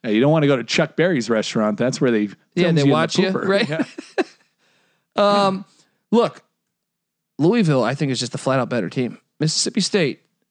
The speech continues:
Speaker 2: has, they're six and six. They shouldn't. Once again, this is a perfect opportunity where I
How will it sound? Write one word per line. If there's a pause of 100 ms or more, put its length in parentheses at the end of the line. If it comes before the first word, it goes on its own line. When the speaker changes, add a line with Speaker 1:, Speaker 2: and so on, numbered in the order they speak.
(140)
Speaker 2:
has, (840)
they're
six
and
six.
They
shouldn't.
Once
again,
this
is
a
perfect
opportunity
where
I